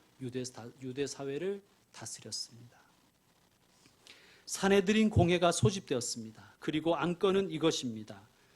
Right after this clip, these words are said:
사십칠 절 후반부, 오늘 설교의 제목과도 같습니다.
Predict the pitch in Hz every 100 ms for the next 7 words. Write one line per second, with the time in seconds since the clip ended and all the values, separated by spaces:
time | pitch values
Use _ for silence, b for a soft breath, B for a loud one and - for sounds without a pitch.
0 | b - 143 147 - - - 147 160 151
1 | 170 165 160 185 190 196 _ - 180 190
2 | 190 180 170 160 - 139 131 120 107 -
3 | - 110 -